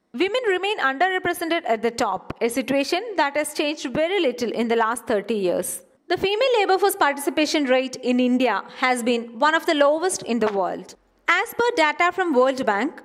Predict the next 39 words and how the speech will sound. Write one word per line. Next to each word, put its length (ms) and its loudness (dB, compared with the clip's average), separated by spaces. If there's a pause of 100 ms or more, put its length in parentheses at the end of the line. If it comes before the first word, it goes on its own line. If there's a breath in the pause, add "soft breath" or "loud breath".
the 140 0
female 360 2
labor 240 2
force 200 0
participation 680 0
rate 360 0
in 180 -2
India 460 0
fell 280 0
from 380 -2 (140)
around 400 2
thirty-one 400 0
percent 480 -2 (260)
in 140 0
two 100 2
thousand 360 0
eleven 340 0
to 100 -4
twelve 400 0 (220 loud breath)
to 80 0
close 400 4
to 100 -4
twenty-one 520 0
percent 500 -2
in 100 -6
two 140 -4
thousand 340 0
nineteen. 540 -2 (180)
This 300 2
decline 440 0 (260)
has 120 0
been 160 0
sharp 380 4 (100)
in 160 -2
rural 400 2
areas. 640 0 (320)
Less 200 2
than 280 2
a 20 -12